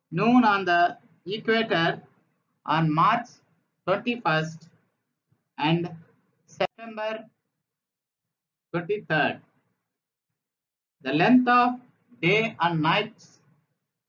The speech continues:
are equal all over the world on these two days. Hence,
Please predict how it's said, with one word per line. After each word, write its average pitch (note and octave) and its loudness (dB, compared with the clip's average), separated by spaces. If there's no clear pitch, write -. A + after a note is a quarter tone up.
are D3 -4
equal E3 -2
all G3+ 4
over G3 2
the C#3 -2
world B2 0
on F#3+ 2
these F#3+ -4
two A3+ 0
days. C#3 -2
Hence, C#3+ 0